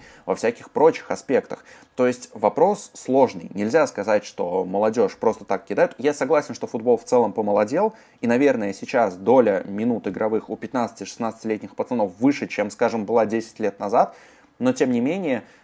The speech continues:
э, я бы не назвал это вот таким вот простым процессом, и уж тем более я почти уверен,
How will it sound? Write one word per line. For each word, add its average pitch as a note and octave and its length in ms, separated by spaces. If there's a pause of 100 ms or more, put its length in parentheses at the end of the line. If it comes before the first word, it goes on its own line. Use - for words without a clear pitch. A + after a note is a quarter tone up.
(140)
э, F2+ 180
я A2+ 240
бы C#3+ 140
не B2 180
назвал B2 380
это G#2 120
вот G#2+ 140
таким A#2+ 220
вот G#2 120
простым G#2+ 380
процессом, G#2+ 560
и C3 120
уж B2+ 180
тем A2+ 220
более G#2+ 420
я G2 100
почти - 380
уверен, G#2+ 480